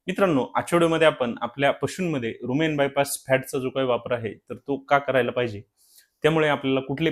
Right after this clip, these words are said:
फायदे पाहायला मिळतात, तर या विषयाची आज आपण माहिती घेणार आहोत. तर यामध्ये मित्रांनो, आपण आपल्या पशूंमध्ये ज्यावेळेस रुमेन बायपास फॅट पावडरचा त्या ठिकाणी वापर करतो, तर आपल्या पशूंमध्ये त्यांना आवश्यक जी ऊर्जा पाहिजे,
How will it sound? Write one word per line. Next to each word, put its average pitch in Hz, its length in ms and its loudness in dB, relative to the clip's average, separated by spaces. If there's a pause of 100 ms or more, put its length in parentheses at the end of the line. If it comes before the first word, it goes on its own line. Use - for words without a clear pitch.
(100)
फायदे 131 220 2
पाहायला 123 300 2
मिळतात, 117 280 -4 (140)
तर 120 60 -2
या 123 120 4
विषयाची 131 420 -2
आज 107 160 0
आपण 107 300 -4
माहिती 101 280 -8
घेणार 92 220 -8
आहोत. 92 160 -14 (720)
तर 123 80 -2
यामध्ये 165 320 4
मित्रांनो, 151 380 0
आपण 139 340 -6
आपल्या 135 340 -6
पशूंमध्ये 135 640 -4 (760)
ज्यावेळेस 139 420 4
रुमेन 135 320 0
बायपास 127 440 0
फॅट 123 160 0 (100)
पावडरचा 123 400 0
त्या 123 160 -2
ठिकाणी 127 340 -4
वापर 113 280 0
करतो, 104 440 -6 (640)
तर 147 100 4
आपल्या 147 260 4
पशूंमध्ये 135 600 -2
त्यांना 123 360 -4 (100)
आवश्यक 139 380 -2
जी 135 220 -2 (120)
ऊर्जा 135 260 4
पाहिजे, 117 440 -2